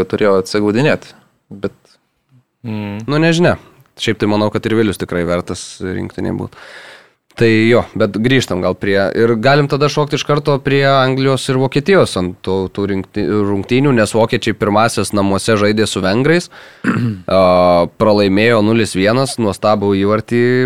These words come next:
Speaker 3: praleido, reikia pasakyti, ten po kampinio, koja
Speaker 1: Kul-
Speaker 3: kyštelta kulnu į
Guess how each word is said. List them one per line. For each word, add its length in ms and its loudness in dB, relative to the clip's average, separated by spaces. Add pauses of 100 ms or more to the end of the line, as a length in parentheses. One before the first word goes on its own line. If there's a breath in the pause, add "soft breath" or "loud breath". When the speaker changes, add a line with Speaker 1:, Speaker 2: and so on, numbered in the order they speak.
Speaker 3:
praleido, 640 2 (160)
reikia 420 -4
pasakyti, 520 -4
ten 220 0 (160)
po 220 -2
kampinio, 680 0 (520)
koja 340 4
Speaker 1:
Kul- 100 2
Speaker 3:
kyštelta 600 0
kulnu 600 2
į 200 2